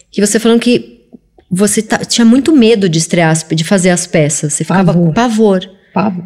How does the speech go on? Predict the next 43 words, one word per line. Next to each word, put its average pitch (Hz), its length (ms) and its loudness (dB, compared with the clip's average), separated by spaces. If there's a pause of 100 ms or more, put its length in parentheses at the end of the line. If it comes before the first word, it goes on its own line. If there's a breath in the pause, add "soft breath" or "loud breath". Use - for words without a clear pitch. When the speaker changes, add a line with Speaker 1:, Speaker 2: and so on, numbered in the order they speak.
(120)
Speaker 1:
Mas 247 440 -2 (260)
excelente 262 560 0
atriz, 233 540 0
ele 220 260 4
e 233 60 4
a 208 60 2
Bibi 185 360 0
loucos 226 460 2
por 208 160 -2
você. 214 800 4
Speaker 2:
<laughs> 233 40 4
Mas 214 160 4
eu, 202 160 2
muito 226 420 4
medo. 165 280 -2 (160)
Speaker 1:
E 254 80 2
é 269 80 0
por 226 180 0
isso 294 320 0
que - 80 -8
você, 190 340 -2
a 190 180 2
apresentadora 196 680 0
sobressaiu, 190 720 0
por, 208 340 -6
por - 300 -6
ter 208 220 0
muito 233 320 2
medo 202 360 2
de 180 200 -2
fazer 180 260 -2
teatro? 233 380 -4
Speaker 2:
Porque 311 240 0
eu 311 60 4
acho 294 200 0
que, 277 180 0
assim, 185 480 -2 (160)
no 240 180 4
meu 285 140 4
lugar 202 440 2
como 202 300 4
comunicadora, 180 1080 2 (180)
é, 208 380 2